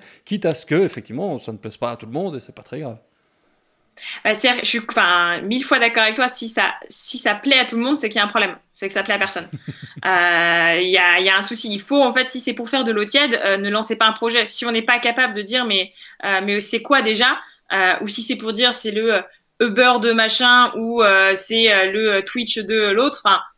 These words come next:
Speaker 2: non, c'est que vous devez avoir une proposition éditoriale, un angle qui vous définisse vous, euh, et, euh, qui doit être radicalement différent. Si c'est pour être comme tout le monde, euh,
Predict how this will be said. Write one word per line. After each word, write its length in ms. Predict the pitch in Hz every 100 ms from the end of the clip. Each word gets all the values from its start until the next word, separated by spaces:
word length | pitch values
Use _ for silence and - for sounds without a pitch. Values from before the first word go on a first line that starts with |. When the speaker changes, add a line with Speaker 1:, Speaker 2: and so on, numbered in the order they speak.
| _
Speaker 2:
non, 200 | 214 262
c'est 180 | 254 202
que 100 | 196
vous 140 | 180 185
devez 200 | 202 226
avoir 160 | 226
une 80 | 208
proposition 420 | 220 214 220 233
éditoriale, 520 | 214 208 208 233 254 - -
un 180 | 185
angle 300 | 240 262 208
qui 140 | - 190
vous 80 | 202
définisse 480 | 202 202 202 185 196
vous, 180 | 311 - - _ -
euh, 200 | 180 170 -
et, 240 | 214 254 233
euh, 60 |
qui 120 | - 202
doit 120 | 240
être 100 | -
radicalement 640 | - 233 208 233 214 214
différent. 340 | 196 240 214
Si 180 | - -
c'est 160 | - 220
pour 180 | 233 220
être 120 | 220
comme 160 | 202
tout 100 | 196
le 60 | 202
monde, 220 | 247 233
euh, 280 | 185 175